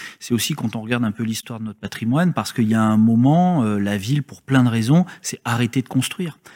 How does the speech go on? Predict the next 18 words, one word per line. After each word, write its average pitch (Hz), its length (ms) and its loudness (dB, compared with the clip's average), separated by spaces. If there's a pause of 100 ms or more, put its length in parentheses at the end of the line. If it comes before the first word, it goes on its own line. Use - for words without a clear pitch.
(180)
Donc 117 180 -2
il 156 40 0
n'y - 20 0
a - 80 -4
pas 139 120 2
eu 127 120 6
de 120 80 4
régénération 120 720 2
aussi 123 200 -2
de 117 140 2
notre, 104 480 -2
notre 107 320 -10 (300)
tissu, 131 480 0
euh, 101 120 2 (360)
urbain. 127 460 4 (340)
Donc 117 340 2
il 131 140 -4
faut, 196 320 -4